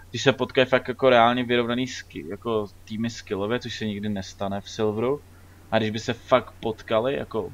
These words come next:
vyrovnaně, že by hráli úplně stejně, nikdo by nefídil a tak, tak bych lívnul. Ale ono se to stát nemusí, ty klient můžeš mít A D C čko, který může mít deset nula, je jedno kolik, jestli má s sebou nějakého dalšího nebo nemá.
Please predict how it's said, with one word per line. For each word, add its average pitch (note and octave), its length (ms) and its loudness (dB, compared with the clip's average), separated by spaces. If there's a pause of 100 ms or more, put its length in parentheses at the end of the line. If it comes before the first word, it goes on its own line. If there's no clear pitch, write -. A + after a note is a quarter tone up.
vyrovnaně, B2 500 4
že A2 120 -6
by G#2+ 280 2
hráli G#2+ 280 4
úplně C3 420 -2
stejně, A2 640 -2 (540)
nikdo A#2 240 2
by A2+ 160 0
nefídil A2+ 640 -2
a A#2 100 2
tak, A2 380 0 (420)
tak G#2+ 460 4
bych G#2+ 220 -8
lívnul. A2 600 -4 (680)
Ale G#2+ 160 2
ono A2 160 2
se A2 100 -10
to A2 100 -4
stát A#2 220 2
nemusí, A#2+ 380 -2
ty G2+ 100 -4
klient G#2 220 -2
můžeš G#2 180 -6
mít A2 140 -4
A G#2+ 140 4
D G#2+ 100 2
C G#2 120 -8
čko, G#2+ 180 -4
který G#2+ 180 -2
může G#2 180 -2
mít A2 160 0
deset G#2+ 340 -2
nula, A2 520 0 (380)
je G#2+ 100 2
jedno G#2+ 340 2
kolik, G#2+ 500 0
jestli G#2 300 -8
má G2+ 180 -2
s - 80 -12
sebou G#2 180 -6
nějakého G#2+ 400 -2
dalšího G#2+ 520 -2
nebo G#2+ 220 -4
nemá. A2 380 -2